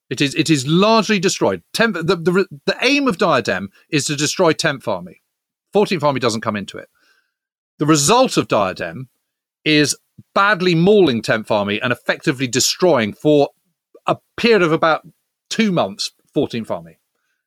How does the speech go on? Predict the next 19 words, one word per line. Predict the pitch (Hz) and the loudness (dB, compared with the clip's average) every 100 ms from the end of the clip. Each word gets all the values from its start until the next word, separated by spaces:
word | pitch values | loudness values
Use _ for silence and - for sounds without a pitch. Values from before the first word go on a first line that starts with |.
| _ _ _ _ _ | _ _ _ _ _
You | 214 214 | -6 0
know, | |
it | 196 185 214 196 | 2 2 2 2
is | 190 214 - | 2 0 0
absolutely | 208 180 - 196 165 | 0 0 2 2 2
massacred. | 165 156 - - 104 - _ - - | 0 0 -2 -4 -6 -8 _ -18 -8
A-, | 165 - | -4 0
and, | 185 | 0
and | 185 190 | 2 2
I, | 196 - | 0 0
I | 185 | -2
can't | - 254 240 | 2 2 2
stress | - 214 - | 2 2 2
enough | 190 180 - - | 2 0 -2 -2
that | 185 | 0
not | 175 202 - | 2 0 2
a | |
single | - - 220 214 214 208 | 0 2 2 4 4 2
soldier | - 202 175 - | 2 2 2 -2